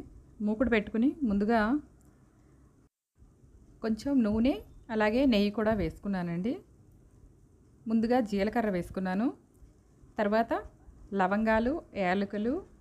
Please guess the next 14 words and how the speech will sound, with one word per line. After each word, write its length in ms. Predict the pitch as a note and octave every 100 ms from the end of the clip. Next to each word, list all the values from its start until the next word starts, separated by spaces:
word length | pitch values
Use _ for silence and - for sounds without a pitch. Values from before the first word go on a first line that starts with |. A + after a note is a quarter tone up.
| F3+
దాల్చిన 340 | F3 F#3+ G#3 G3
చెక్క 180 | G3 - G3
ముక్క 180 | G3 A#3+ E4 - - - - - - - - G#3
అవి 120 | G3+ G#3
కూడా 120 | G3+ F3+
వేసుకుని, 400 | F3+ - A#3 F#4+ - - - - - - - - - - - _ _ - - - - - - G3
తర్వాత 320 | F#3+ F#3+ C4 F4 - - _ - - - - G#3
వెల్లుల్లి 320 | G#3 A3 A3 G#3+
కూడా 140 | A3 G#3+
వేసుకుని 360 | F#3 - G#3+ D4+ A4 - - - -
కొంచెం 240 | G#3 G#3 G#3 G#3+
సేపు 240 | G#3 A3 A3+
అది 180 | G3+ B3 F#4+ - - G3+
వేయించుకోవాలండి. 840 | G3 G3+ - G#3 F#3+ F3+ F3 A#3